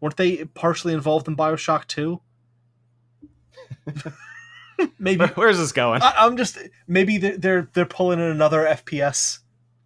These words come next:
Speaker 1: um, a, a new I P. Either they're gonna come out with something. Maybe they'll bring back Dark Messiah of Might and Magic. That game was sick.
Speaker 2: Hmm.
Speaker 1: You ever play that one?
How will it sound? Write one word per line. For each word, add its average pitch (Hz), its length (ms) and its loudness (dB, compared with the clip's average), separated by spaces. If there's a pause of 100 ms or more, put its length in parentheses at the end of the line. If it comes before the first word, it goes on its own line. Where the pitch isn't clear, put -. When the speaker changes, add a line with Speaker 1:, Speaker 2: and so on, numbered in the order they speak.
(140)
Speaker 1:
um, 123 540 2 (640)
a, 165 140 -2
a 185 60 4
new 156 260 2
I 143 140 4
P. 131 380 -6 (920)
Either 147 260 -2
they're 139 160 -2
gonna 139 140 0
come - 140 -8
out 135 140 0
with 131 100 -16
something. 120 360 -4
Maybe 175 140 -2
they'll 226 120 0
bring 233 180 -4
back 226 220 0
Dark 208 200 0
Messiah 202 360 0
of 170 80 -4
Might 190 160 0
and 175 100 -8
Magic. 185 460 -6 (880)
That 151 120 -4
game 208 160 0
was 127 120 -2
sick. - 220 0
Speaker 2:
Hmm. 165 160 -8 (200)
Speaker 1:
You 160 60 4
ever 190 100 2
play 202 160 0
that 233 180 2
one? 285 200 2